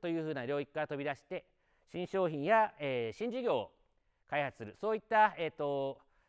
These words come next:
チャレンジをするようになってまいりました。例えば、日本全国にはいろんな地方新聞社さん、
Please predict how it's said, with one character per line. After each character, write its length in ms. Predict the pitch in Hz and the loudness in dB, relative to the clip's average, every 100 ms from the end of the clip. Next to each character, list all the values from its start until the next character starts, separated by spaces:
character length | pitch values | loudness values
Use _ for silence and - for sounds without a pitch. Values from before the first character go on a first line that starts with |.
| - | -4
チ 60 | |
ャ 40 | 170 | -2
レ 120 | 175 | -2
ン 40 | |
ジ 80 | 147 | -2
を 80 | 151 | -4
す 120 | - | -4
る 80 | 151 | -4
よ 100 | 156 | -4
う 40 | |
に 180 | 175 233 | -4 -6
な 120 | 135 135 | -4 -4
っ 40 | |
て 380 | - 151 120 - | -2 -4 -4 -8
ま 140 | 120 | -10
い 20 | 101 | -10
り 60 | |
ま 80 | 90 | -12
し 60 | - | -20
た。 80 | - _ _ _ _ _ _ _ _ _ _ _ _ _ _ _ 147 | -20 _ _ _ _ _ _ _ _ _ _ _ _ _ _ _ 0
例 160 | 285 311 | 6 6
え 40 | |
ば、 200 | 202 107 - _ _ _ _ _ _ _ _ _ _ - | 6 0 -6 _ _ _ _ _ _ _ _ _ _ -10
日 80 | 143 | -4
本 180 | 269 247 | -2 0
全 180 | 226 | 0
国 220 | 214 185 139 | -2 -4 -2
に 60 | |
は 300 | 131 120 113 107 | 2 2 0 -4
い 80 | |
ろ 120 | 143 214 | -2 0
ん 80 | |
な 180 | 214 208 | 0 -2
地 160 | - 185 | -2 0
方 160 | 247 | 2
新 200 | 254 269 | 2 0
聞 120 | 262 226 | -4 -4
社 80 | |
さ 160 | 165 | -4
ん、 60 | 110 | -6